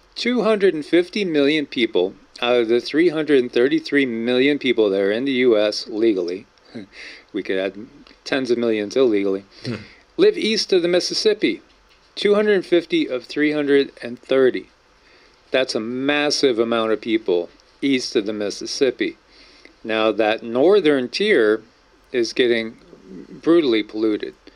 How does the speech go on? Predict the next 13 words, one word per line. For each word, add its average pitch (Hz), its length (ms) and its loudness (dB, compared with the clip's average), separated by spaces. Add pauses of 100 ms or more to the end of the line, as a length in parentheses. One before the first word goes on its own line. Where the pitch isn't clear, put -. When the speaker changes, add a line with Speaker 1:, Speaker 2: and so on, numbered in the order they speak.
(600)
Speaker 1:
brutally 127 540 2 (840)
p-, - 140 -10
polluted. 101 560 -4 (680)
And 135 440 -2 (120)
not 160 260 -2
only 135 220 2
that, 101 340 -2
but, 113 180 0
you 143 100 -4
know, 113 120 0
the 120 120 2
Ohio 165 420 0
River 107 540 2